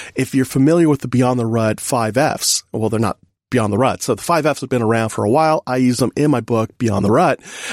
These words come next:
And on this show, we talk about looking at life and success through the lens of the five Fs: faith, family, fitness, finances,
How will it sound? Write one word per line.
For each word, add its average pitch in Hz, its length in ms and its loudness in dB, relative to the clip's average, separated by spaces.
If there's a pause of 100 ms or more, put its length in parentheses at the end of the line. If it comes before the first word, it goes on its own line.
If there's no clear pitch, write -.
(100)
And 120 340 0
on 127 140 0
this 110 160 -2
show, 247 280 2
we 113 100 0
talk 156 200 -2
about 123 320 0
looking 147 280 0
at 139 120 0
life 117 460 -2
and 117 120 -2
success 175 480 0
through 139 180 0
the 131 100 0
lens 143 320 0
of 135 60 -8
the 120 80 0
five 107 320 -4
Fs: - 400 -2
faith, 131 320 -2
family, 117 360 -2
fitness, - 500 -2 (100)
finances, 131 600 0